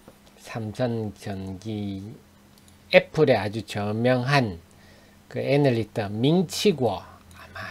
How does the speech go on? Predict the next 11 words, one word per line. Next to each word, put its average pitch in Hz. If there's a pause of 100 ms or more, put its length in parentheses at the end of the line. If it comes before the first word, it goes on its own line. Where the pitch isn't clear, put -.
(120)
중국 156
사람인 101
것 -
같습니다. -
밍치고가 113
이천이십일 123
년 170
애플에 127 (720)
전망경이 120
들어갈 113 (420)
거다. 110